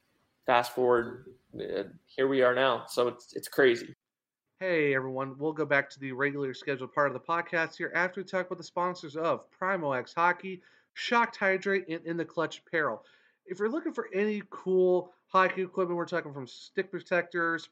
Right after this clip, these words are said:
Speaker 2: pucks, skate laces, all that good stuff, make sure to check out the boys over at Primo X Hockey. They are really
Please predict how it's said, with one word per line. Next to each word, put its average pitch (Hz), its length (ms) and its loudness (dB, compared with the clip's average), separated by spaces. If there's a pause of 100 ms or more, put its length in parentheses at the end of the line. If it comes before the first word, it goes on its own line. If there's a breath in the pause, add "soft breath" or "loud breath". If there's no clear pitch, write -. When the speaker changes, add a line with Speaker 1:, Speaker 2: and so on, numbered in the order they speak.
Speaker 2:
pucks, 180 560 2 (400)
skate 190 380 0
laces, 175 480 0
all 175 240 2
that 170 120 2
good 170 160 -4
stuff, 170 280 0
make 226 200 0
sure 208 200 0
to - 40 -10
check 170 220 0
out 151 240 0
the 147 100 -2
boys 147 380 0
over 143 320 2
at 135 180 2
Primo 143 280 0
X 131 220 -2
Hockey. 123 340 -4
They 123 140 -6
are 120 180 -4
really 139 480 0